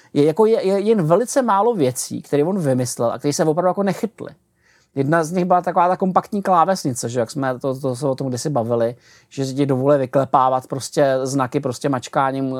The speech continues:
kombinací kláves prostě. Toho se, toho se jako nechytlo, ale drtivá většina věcí se chytla a to je vysoce nepravděpodobný, to je fakt jako zvláštní.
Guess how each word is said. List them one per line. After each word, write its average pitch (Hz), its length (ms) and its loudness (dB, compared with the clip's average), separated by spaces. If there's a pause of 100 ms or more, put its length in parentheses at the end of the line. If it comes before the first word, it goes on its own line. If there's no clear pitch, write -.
kombinací 131 500 -2
kláves 113 400 -2
prostě. - 440 -14 (380)
Toho 135 160 -2
se, 170 200 2
toho 170 200 2
se 180 80 0
jako 180 160 -2
nechytlo, 185 360 -4
ale 113 100 0
drtivá 131 320 -2
většina 135 260 -6
věcí 156 220 -8
se 165 100 -6
chytla - 280 -10
a - 80 -6
to 143 120 -2
je 127 80 2
vysoce 143 340 -4
nepravděpodobný, 135 720 -4
to 131 60 -8
je 123 40 -10
fakt 151 140 -2
jako 156 120 -2
zvláštní. 151 500 -6